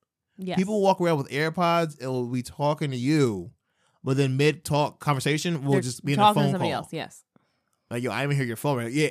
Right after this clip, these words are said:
Speaker 2: I heard an AirPod." Like, well, then let me know. You about to
Speaker 1: Right.
Speaker 2: just walk away.
Speaker 1: <laughs> Exactly. Don't just start talking to the person while I'm standing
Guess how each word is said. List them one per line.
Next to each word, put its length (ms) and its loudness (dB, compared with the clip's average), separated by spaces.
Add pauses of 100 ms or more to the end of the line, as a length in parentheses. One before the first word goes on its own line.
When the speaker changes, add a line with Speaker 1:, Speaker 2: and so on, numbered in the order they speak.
Speaker 2:
I 60 -2
heard 220 6
an 60 0
AirPod." 440 -2
Like, 240 -4
well, 260 0
then 280 -6
let 180 -4
me 320 2
know. 400 2
You 60 -6
about 80 2
to 60 6
Speaker 1:
Right. 160 4
Speaker 2:
just 140 -10
walk 240 0
away. 380 2
Speaker 1:
<laughs> 40 -6
Exactly. 580 2
Don't 200 -4
just 160 -2
start 200 0
talking 260 2
to 60 -6
the 80 -6
person 340 -6
while 140 4
I'm 80 -2
standing 360 -4